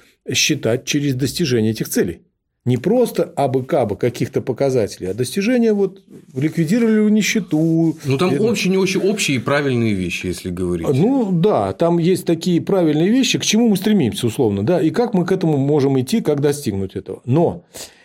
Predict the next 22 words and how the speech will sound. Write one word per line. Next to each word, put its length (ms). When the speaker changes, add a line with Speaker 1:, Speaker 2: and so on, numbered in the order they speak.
Speaker 1:
а, 220
я 260
просто 280
хотел, 360
к 180
примеру, 380
сказать, 400
что 180
в 40
начале 460
первый, 280
кто 180
заговорил 640
о 600
к-, 180
концепции 440
вообще 200
устойчивого 420
развития, 260
разработал 420
это 120
Великобритания. 580